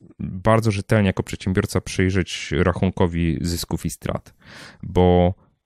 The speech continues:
dla mnie na przykład kilkuminutowy występ w telewizji to jest najczęściej cały dzień w plecy, bo to jest tak, że, mm, gdzieś tam nerwówka zaczyna się dzień wcześniej. Załóżmy, że idę do telewizji śniadaniowej, później w tej telewizji śniadaniowej mam,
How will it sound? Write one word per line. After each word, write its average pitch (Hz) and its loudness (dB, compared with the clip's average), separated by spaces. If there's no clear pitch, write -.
dla 113 2
mnie 147 2
na 123 2
przykład - -2
kilkuminutowy 101 0
występ 92 -2
w - -20
telewizji 82 -2
to - -10
jest 120 -4
najczęściej 107 0
cały 104 2
dzień 90 2
w - -10
plecy, - -6
bo - -2
to - -2
jest - -2
tak, 104 0
że, 92 2
mm, 87 -4
gdzieś - 0
tam 92 4
nerwówka 95 4
zaczyna 85 0
się 82 -2
dzień 82 -2
wcześniej. 139 -2
Załóżmy, 101 2
że 82 4
idę 82 4
do 76 2
telewizji 85 2
śniadaniowej, 82 -2
później 98 2
w - -20
tej 85 -2
telewizji 92 -2
śniadaniowej 90 2
mam, 85 0